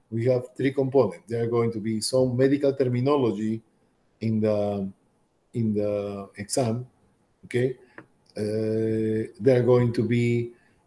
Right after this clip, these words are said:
a math, math that we read, uh, did so far. It's not going to be, probably a few questions, one or two questions of math, and the rest in didactic. You okay with that?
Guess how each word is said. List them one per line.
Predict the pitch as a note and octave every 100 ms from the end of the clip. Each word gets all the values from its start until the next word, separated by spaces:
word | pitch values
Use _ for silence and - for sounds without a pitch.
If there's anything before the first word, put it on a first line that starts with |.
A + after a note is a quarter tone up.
| _
a | G#2+ G#2+ G#2 G#2 G#2 G#2
math, | G2 G#2+ A#2+ -
math | A2 D3 B2+ A2 - -
that | G2+ G#2+
we | B2 C3
read, | A#2+ A#2 B2 B2 G2
uh, | G2+
did | B2+ B2+
so | - A#2
far. | - G#2 G#2 - -
It's | D3
not | F#3
going | E3 C#3+
to | B2+
be, | C3 B2+ B2+ _ _ -
probably | E3 D#3 B2+
a |
few | - D3 C#3
questions, | A#2 A2+ - F#2+ F#2+
one | A2 B2+
or | A2
two | G2 A2+
questions | - G2 G2 F2 - - _ _ -
of | G#2
math, | A2 A2+ - - -
and | A#2
the | A#2
rest | B2 C#3+ C#3+
in | A#2 A#2+
didactic. | G#2+ G#2 F2+ - - _ _ _ _ _ -
You |
okay | - C#3+
with | D3+
that? | D#3+ F3 - -